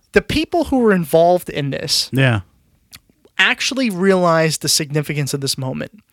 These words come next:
Speaker 1: It's the end of the American Civil War.
Speaker 2: Yeah.
Speaker 1: This is not just the moment that's not gonna be remembered. People are gonna remember this moment. So let me ask you this. I, you might not be into this kind of thing, but I know a lot of people are.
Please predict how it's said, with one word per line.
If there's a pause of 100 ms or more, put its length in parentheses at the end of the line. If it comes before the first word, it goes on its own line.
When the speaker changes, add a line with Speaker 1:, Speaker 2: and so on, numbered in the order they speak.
(140)
Speaker 1:
It's
the
end
of
the
American
Civil
War.
Speaker 2:
Yeah.
Speaker 1:
This
is
not
just
the
moment
that's
not
gonna
be
remembered. (280)
People
are
gonna
remember
this
moment. (520)
So (800)
let
me
ask
you
this.
I,
you
might
not
be
into
this
kind
of
thing,
but
I
know
a
lot
of
people
are.